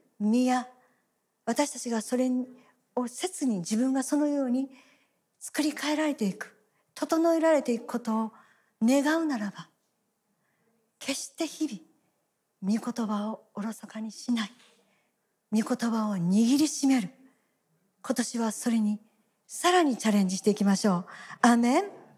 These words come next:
で、ですから、いつも言っています、私、マイクを持ったらね。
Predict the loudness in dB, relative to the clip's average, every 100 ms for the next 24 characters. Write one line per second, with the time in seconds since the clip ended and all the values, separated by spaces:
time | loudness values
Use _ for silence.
0 | _ _ _ _ _ _ 0 2 2 -2
1 | -2 -2 -4 -2 -4 -8 -20 _ -6 0
2 | 2 2 2 2 2 0 -2 -2 -2 2
3 | 2 2 -4 -4 -4 -6 -8 -8 -8